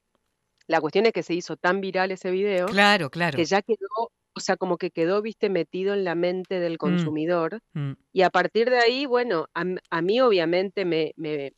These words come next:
Speaker 1: me dio bastante, mm, salida laboral todo eso, pero digo,
Speaker 2: <laughs>
Speaker 1: al, al margen de eso, digo, eh, hay, hay que cambiar ahora ese mito, ¿viste?
Speaker 2: Claro.
Speaker 1: Entonces, bueno, parte del, parte del libro con Juan,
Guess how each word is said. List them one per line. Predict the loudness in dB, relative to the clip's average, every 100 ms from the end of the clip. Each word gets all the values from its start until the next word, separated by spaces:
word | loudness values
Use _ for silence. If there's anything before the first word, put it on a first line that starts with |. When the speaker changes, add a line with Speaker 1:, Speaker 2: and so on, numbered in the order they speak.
| _ -8
Speaker 1:
me | -4
dio | 0 2 2
bastante, | 0 -4 -6 -6 -6 -4 -2 -2 -2
mm, | -4 -6 -8
salida | -4 0 2 4
laboral | 2 2 4 4 2
todo | 0 0
eso, | 0 0 -4 -2
pero | -2 0
digo, | 0 0 0
Speaker 2:
<laughs> | -2 -2 -6 -8 -8 2
Speaker 1:
al, | 4 4 2
al | 2 2
margen | 4 4 6 4 2
de | 4 4
eso, | 2 2 2 2 0
digo, | 0 4 4 2 _ _ _ 0
eh, | 2 2
hay, | 4 4 4 2
hay | 2
que | 2 2
cambiar | 2 2 6 6 8
ahora | 6 6 4
ese | 2 0
mito, | 0 0 0 2
¿viste? | 0 -2 -2 -2
Speaker 2:
Claro. | -2
Speaker 1:
Entonces, | 0 0 2 4 4
bueno, | 4 2 0
parte | 4 2 4 4 4
del, | 2 -4
parte | 2 2 2 0
del | 0 0
libro | 0 0 0
con | -2 -4
Juan, | -4 -2 0 -2 -6